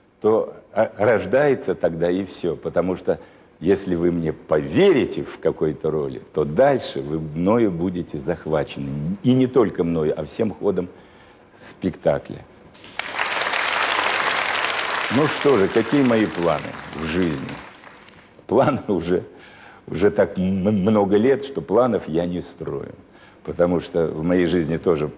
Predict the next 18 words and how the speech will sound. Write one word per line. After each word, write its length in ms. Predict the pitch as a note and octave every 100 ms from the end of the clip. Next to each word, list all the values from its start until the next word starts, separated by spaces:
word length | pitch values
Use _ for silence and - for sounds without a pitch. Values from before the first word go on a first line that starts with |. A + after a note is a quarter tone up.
| -
пр-, 440 | F2 D#2+ - F#2 F#2
пр-, 180 | - E2+
произошли 480 | - F2+ F2 E2 F#2
такие 380 | E2+ F#2 G#2+ F2+
м-, 160 | E2+
м-, 180 | E2+ F2+
моменты, 540 | F2 F#2+ G2 E2 C#2 D2
когда 200 | F#2 G2+
я, 120 | G#2 G2+ - -
когда 200 | - A2
мне 200 | B2+ C#3
казалось, 640 | C#3 C#3 A#2 C#3+ C3+ G2 E2+
как 200 | - F#2
всем 340 | - A#2 G#2+
нам, 280 | G#2 F2 D2
что 260 | - - F#2+
все 240 | E2+ D3
впереди, 680 | D3 D3 A#2 A2+ G#2+ C#3 B2+